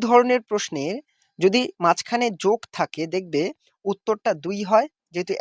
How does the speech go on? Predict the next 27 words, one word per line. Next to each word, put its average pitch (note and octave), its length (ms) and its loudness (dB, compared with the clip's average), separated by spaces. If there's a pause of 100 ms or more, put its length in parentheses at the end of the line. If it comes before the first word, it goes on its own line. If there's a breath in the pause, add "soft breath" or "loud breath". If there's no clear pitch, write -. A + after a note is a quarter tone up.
এক E3+ 80 0 (100)
plus G3+ 180 0 (140)
এক, - 60 0 (380)
আর D#3 120 -8
যদি G#3 140 -2 (140)
বিয়োগ C4+ 220 4 (140)
থাকে F3 300 -2 (400)
তাহলে F#3+ 260 2
দেখবে F#3+ 220 0 (520)
এক G#3 80 4 (140)
বিয়োগ A3 220 2 (260)
এক E3+ 80 4 (300)
জিরো F#3+ 240 2
অ্যান্সার C3 340 -4
পাবে। G#2 160 -10 (420)
কোশ্চেনটা A#3 400 0 (100)
মাধ্যমিকের G3+ 500 -4
জন্য A3+ 120 -2 (140)
খুব C4 120 0 (120)
ইম্পর্টেন্ট, A3+ 400 0 (200)
একটু - 140 -10 (100)
ভালো F3 200 4
করে G#3 200 0
দেখে G3 220 -2
নিও, C4+ 140 0 (380)
মাধ্যমিকে G#3+ 520 2 (120)
পড়ার G3 240 2